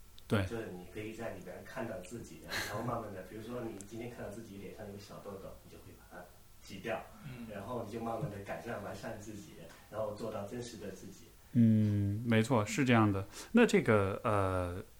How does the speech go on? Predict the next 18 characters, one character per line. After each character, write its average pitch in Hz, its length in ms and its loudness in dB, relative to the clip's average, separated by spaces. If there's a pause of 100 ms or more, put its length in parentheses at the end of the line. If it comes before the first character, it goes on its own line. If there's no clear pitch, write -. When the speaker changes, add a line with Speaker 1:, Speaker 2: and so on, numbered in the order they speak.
(140)
Speaker 1:
因 151 220 10
为 143 100 12
你 110 180 6
们 98 80 6
今 175 160 6
年 143 160 12
也 107 100 8
发 131 280 6
了 113 80 6
这 120 100 2
个 104 80 4
新 147 180 6
的 117 120 8
专 123 260 10
辑 92 220 2
哈， 104 240 0
然 98 120 0
后 101 400 0